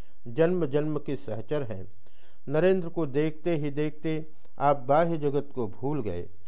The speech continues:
फिर धीरे धीरे नरेंद्र की देह को, बाह्य मनुष्य को भूल गए और उसके यथार्थ स्वरूप के दर्शन करने लगे। मन अखंड सच्चिदानंद में लीन हुआ। उनके दर्शन करते हुए कभी निर्वाक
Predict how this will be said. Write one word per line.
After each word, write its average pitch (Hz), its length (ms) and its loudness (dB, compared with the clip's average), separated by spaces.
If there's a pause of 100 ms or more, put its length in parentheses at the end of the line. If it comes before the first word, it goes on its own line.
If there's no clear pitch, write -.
(240)
फिर 147 200 0
धीरे 151 320 0
धीरे 135 320 2
नरेंद्र 139 480 0
की 131 200 -2
देह 135 280 0
को, 101 280 -2 (480)
बाह्य 160 380 4
मनुष्य 165 440 0
को 151 220 0
भूल 160 340 0
गए 104 280 0 (400)
और 170 160 4
उसके 170 320 0
यथार्थ 147 540 0
स्वरूप 147 460 -2
के 117 100 -2
दर्शन 101 400 -2
करने 101 320 -2
लगे। 90 320 -2 (540)
मन 147 180 2
अखंड 156 520 0
सच्चिदानंद 139 800 0
में 131 220 -2
लीन 139 260 -2
हुआ। 104 360 -2 (480)
उनके 180 320 2
दर्शन 156 420 0
करते 156 420 0
हुए 160 180 0
कभी 151 340 -2
निर्वाक 127 640 0